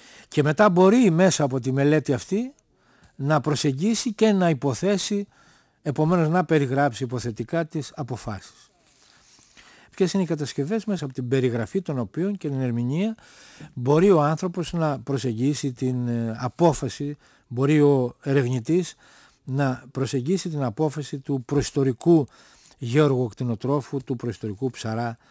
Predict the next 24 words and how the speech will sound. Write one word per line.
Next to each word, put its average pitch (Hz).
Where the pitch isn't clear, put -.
του 143
προϊστορικού 123
κυνηγού. 131
Λοιπόν, 131
θα 143
μπορούσαμε 226
έτσι, 175
συμβατικά 151
βέβαια, 127
αλλά 147
με 143
πολύ 208
επιστημονική 131
ειλικρίνεια, 120
να 135
πούμε 233
ότι 135
στις 123
κατασκευές 147
της -
οικονομίας 139
έχουμε 185
να 147
εντάξουμε 170